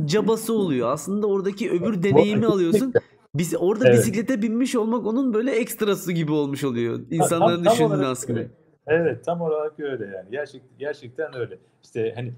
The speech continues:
Speaker 2: bisikletle bunu yaşıyorsun. Aslında esas amaç orayı, e, şey yapmak. Yani Karadeniz ben öğrendim, Karadeniz'i biliyorum diyebilmek güzel. E, bunu işte bisiklet turuyla yapmak, e,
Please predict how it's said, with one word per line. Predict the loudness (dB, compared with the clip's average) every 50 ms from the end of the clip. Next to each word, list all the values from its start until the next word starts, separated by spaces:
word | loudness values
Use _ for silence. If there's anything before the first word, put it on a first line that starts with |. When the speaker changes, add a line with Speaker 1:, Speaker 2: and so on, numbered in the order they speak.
| -16 _ -14
Speaker 2:
bisikletle | -14 -12 -12 -8 -4 -4 -4 -4 -6 -8 -8
bunu | -6 -8
yaşıyorsun. | -6 -8 -10 -10 -10 -12 -12 -12 -14 -18 -20 -16 -8 -4
Aslında | -4 -4 -4 -6 -6 -2 -2 -2 -2
esas | -2 -4 -4 -4 -4 -4
amaç | -4 -4 -4 -4
orayı, | -2 -2 -2 -2 0 0 0 -2 -2 -6 -16 _ -14
e, | -10 -6 -6 -6 -6 -8
şey | -8 -8 -8
yapmak. | -6 -6 -8 -10 -12 -18 -16 -14
Yani | -16 -12 -4
Karadeniz | -2 -2 -2 0 -4 -4 -6 -8 -6 -6
ben | -6 -6 -6 -8 -16 _ _ -2
öğrendim, | 0 0 0 0 -2 -6 -10 -14 -18 -14
Karadeniz'i | -12 -10 -10 -10 -12 -12 -14 -16 -16 -16
biliyorum | -14 -12 -8 -6 -6 -6 -6 -8 -14 -20 _ _
diyebilmek | -14 -10 -10 -10 -8 -10 -10 -8 -8 -8 -10 -12
güzel. | -14 -8 -6 -6 -6 -8 -14 -20 _ _ _ _ _ -8
E, | -4 -2 -2 -2 -2 -4
bunu | -6 -6 -6
işte | -8 -8 -8 -10 -10 -10
bisiklet | -10 -16 -18 -10 -2 -2 -2 -2 -2
turuyla | -2 2 2 2 4 4
yapmak, | 2 2 0 -2 -8 -8 -8 -8 -12 _ _ _ _ _ _ -6 -2
e, | 0 2 2 2 2 0 -2